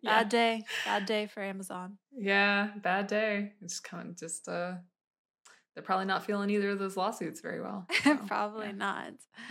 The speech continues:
Speaker 1: I mean, if I had to guess, I don't know.
Speaker 2: <laughs> Bezos is
Speaker 1: But
Speaker 2: not happy,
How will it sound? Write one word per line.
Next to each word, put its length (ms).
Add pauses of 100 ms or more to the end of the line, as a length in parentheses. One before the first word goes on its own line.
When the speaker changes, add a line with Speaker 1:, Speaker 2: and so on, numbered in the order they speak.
Speaker 1:
I 80
mean, 300
if 160
I 100
had 180
to 40
guess, 420
I 180
don't 320 (160)
know. 80 (460)
Speaker 2:
<laughs> 20
Bezos 540
is 60
Speaker 1:
But 80
Speaker 2:
not 260
happy, 480